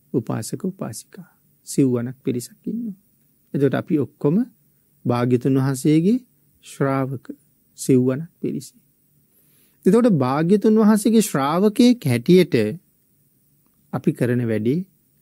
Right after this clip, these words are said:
ඒත් වැරදි. භාග්‍යතුන් වහන්සේගේ ශ්‍රාවකයෙක් හැටියටත් අකුසල් කරන එක වැරදි. රහතන් වහන්සේලා ගිය පැත්තට නෙමෙයි එතකොට අපි යන්නේ,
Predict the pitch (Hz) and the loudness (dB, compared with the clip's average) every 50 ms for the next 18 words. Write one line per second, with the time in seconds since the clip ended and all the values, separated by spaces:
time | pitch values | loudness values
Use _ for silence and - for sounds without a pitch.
0 | _ - - 131 143 165 165 - _ - 131 113 104 - - - - - _ _ | _ 2 4 6 6 4 2 -2 _ -8 -6 -6 -8 -8 -16 -20 -20 -20 _ _
1 | _ _ _ _ _ _ _ _ _ _ _ _ _ _ _ _ _ _ _ _ | _ _ _ _ _ _ _ _ _ _ _ _ _ _ _ _ _ _ _ _
2 | - - 113 117 113 113 - 127 113 113 110 110 107 - 113 110 104 104 123 113 | -8 -6 -6 -4 -6 -6 -6 -4 -4 -4 -6 -8 -8 -6 -6 -6 -6 -4 -4 -4
3 | 117 123 123 131 135 - 156 151 151 - - 151 151 - 165 170 - 262 277 285 | -2 -2 -4 -4 0 0 -2 -2 -2 -4 -6 -6 -2 -2 -2 -2 -2 -4 -6 -6
4 | _ _ _ _ _ _ _ _ _ _ - 139 127 - 151 - 165 147 147 147 | _ _ _ _ _ _ _ _ _ _ -8 -8 -6 -6 -6 -6 -6 -8 -6 -4
5 | - 139 143 156 180 202 - 247 156 110 - - _ _ _ _ _ _ _ _ | -4 -4 -4 -4 -4 -4 -2 -4 -4 -4 -8 -12 _ _ _ _ _ _ _ _
6 | _ _ _ _ _ _ _ _ _ _ _ _ _ _ _ _ _ _ - - | _ _ _ _ _ _ _ _ _ _ _ _ _ _ _ _ _ _ -4 -2
7 | 143 156 170 170 185 233 233 233 254 247 214 160 160 156 175 202 208 190 196 - | 0 0 2 2 2 2 2 2 4 4 4 4 4 4 2 2 2 2 4 4
8 | 196 190 185 180 170 160 147 135 131 143 165 160 160 175 165 - - - 151 127 | 4 6 6 4 2 2 0 2 4 4 4 4 4 0 -2 -2 0 0 0 2
9 | 123 117 113 120 127 147 180 208 220 226 - 151 - 151 139 143 131 139 143 156 | 2 2 4 4 4 6 6 4 4 2 0 -2 -2 -2 -2 -2 -4 -6 -8 -6
10 | - - 131 113 110 107 107 113 127 175 208 214 | 0 2 2 2 2 0 -2 -2 -2 -2 -4 -6